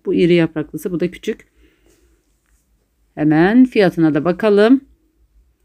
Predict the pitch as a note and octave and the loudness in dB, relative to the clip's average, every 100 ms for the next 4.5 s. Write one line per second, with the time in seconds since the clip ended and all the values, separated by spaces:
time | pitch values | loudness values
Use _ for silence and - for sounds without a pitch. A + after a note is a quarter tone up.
0 | _ A#3+ B3 A#3+ A3+ - G#3 G3 A#3 - | _ -4 0 0 0 -2 -2 0 -2 -4
1 | F3+ F3 E3+ F3 D3 G3+ B3 D4 _ _ | -2 -2 -2 -6 -4 -4 -4 -6 _ _
2 | _ - A3 F3 - A3 F3+ F#3 - _ | _ -10 -4 -4 -4 -2 -2 -2 -8 _
3 | _ _ _ _ F#3 F3+ - D3+ D#3 F3+ | _ _ _ _ -6 -4 -2 0 0 -2
4 | F3+ E3 E3+ D3+ | -6 -2 0 0